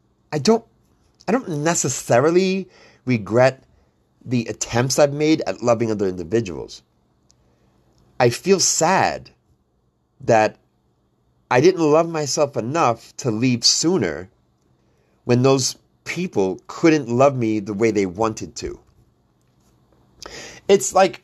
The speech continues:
being in a relationship with somebody who just, they don't get it. They'll never get it. And,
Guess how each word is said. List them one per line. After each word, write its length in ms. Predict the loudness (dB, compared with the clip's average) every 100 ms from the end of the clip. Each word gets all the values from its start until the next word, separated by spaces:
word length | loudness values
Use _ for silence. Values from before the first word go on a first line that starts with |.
| -6
being 300 | 0 0 2
in 80 | 0
a 40 |
relationship 540 | 0 2 2 0 -6 -6
with 140 | -6
somebody 320 | -4 -2 -2
who 220 | -2 -4 -2
just, 380 | -2 -2 -2
they 120 | 2 2
don't 240 | 2 0
get 180 | -4 -4
it. 160 | -6 _ _
They'll 120 | 0
never 280 | 2 2 2
get 260 | 4 4 4
it. 240 | 2 -4 _ _ _ _ _ _ _ _ -2
And, 320 | 0 0